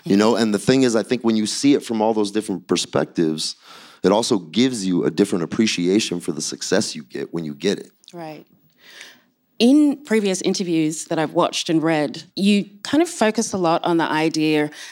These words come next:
Speaker 2: kind of is attached to what you've just said now, you know, paying your dues perhaps, or just giving yourself time to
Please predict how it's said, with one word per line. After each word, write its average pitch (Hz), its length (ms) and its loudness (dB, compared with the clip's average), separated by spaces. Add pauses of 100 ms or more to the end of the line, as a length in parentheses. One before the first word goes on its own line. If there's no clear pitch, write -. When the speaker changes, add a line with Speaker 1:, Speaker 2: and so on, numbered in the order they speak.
Speaker 2:
kind 247 180 0
of - 160 -6 (160)
is 165 140 -6
attached - 400 -4
to 170 60 -10
what 165 120 0
you've 147 140 -6
just 156 180 -6
said 147 220 -2
now, 156 420 2 (200)
you 269 80 6
know, 220 100 2
paying 262 320 2
your 208 100 2
dues 262 320 2
perhaps, 254 440 -2
or 220 100 0
just 226 680 -2 (920)
giving 220 240 4
yourself 202 400 0
time 180 340 0
to 170 280 0